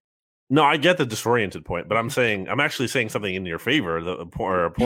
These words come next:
Speaker 1: point in the favor of your argument, and, like, there's an extra hour. Like, you
Speaker 2: Oh,
Speaker 1: have to
Speaker 2: okay.
Speaker 1: deal with the pain for literally an extra hour that
Speaker 2: <laughs>
Speaker 1: doesn't normally exist. Like, there's an extra hour
Speaker 2: <laughs>
Speaker 1: into this,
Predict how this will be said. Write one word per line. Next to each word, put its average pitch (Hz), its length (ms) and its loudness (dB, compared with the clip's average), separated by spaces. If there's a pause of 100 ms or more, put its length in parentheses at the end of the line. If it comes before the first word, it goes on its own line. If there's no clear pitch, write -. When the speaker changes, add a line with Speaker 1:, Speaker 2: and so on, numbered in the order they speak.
Speaker 1:
point - 100 -8
in 101 220 -6
the 92 80 -6
favor 113 240 0
of 101 80 -2
your 95 100 0
argument, 92 300 -2
and, 98 80 -6
like, 90 260 -4
there's 113 160 -2
an 113 140 -6
extra - 340 -2
hour. 135 380 -2 (340)
Like, 120 80 2
you 143 60 4
Speaker 2:
Oh, - 80 6
Speaker 1:
have 135 80 0
to 127 80 0
Speaker 2:
okay. - 100 -4
Speaker 1:
deal 147 380 6 (260)
with 131 140 2
the 117 80 0
pain 135 400 2
for 135 120 4
literally 156 360 6
an 143 80 2
extra 156 260 0
hour 156 280 4
that 135 160 4
Speaker 2:
<laughs> 151 60 -2
Speaker 1:
doesn't 147 200 -4
normally 143 380 0
exist. 131 300 -6
Like, 127 100 -4
there's 127 160 -6
an 120 120 -10
extra 135 340 -2
hour 117 360 0
Speaker 2:
<laughs> - 0 -
Speaker 1:
into 117 260 -6
this, 107 300 -12